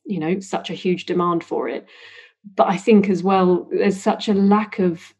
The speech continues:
um, I s-, said it at the start, the, this co-, the cooking skills and this connection with what we're eating and our bodies and how we feel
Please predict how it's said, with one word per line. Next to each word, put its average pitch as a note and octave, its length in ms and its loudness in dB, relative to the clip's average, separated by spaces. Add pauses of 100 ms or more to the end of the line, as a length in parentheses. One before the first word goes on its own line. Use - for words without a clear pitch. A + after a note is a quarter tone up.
um, E3 520 0 (600)
I G3 60 -2
s-, - 160 -8 (120)
said G#3 320 -4
it F#3 120 -4
at - 120 -8
the F#3 80 -4
start, F#3 460 0
the, F3+ 180 0 (540)
this - 360 -2 (640)
co-, - 140 -2
the G3+ 160 2
cooking A3+ 480 2
skills F3 480 0
and E3 240 0
this E3 160 -4
connection G3 680 0
with F3+ 160 -6
what A#3 320 4
we're G#3+ 260 4
eating F#3 680 -4 (260)
and F3+ 240 4
our E3 140 0
bodies E3 520 -8
and E3 100 -6
how E3+ 160 -2
we D#3 160 -4
feel - 580 -4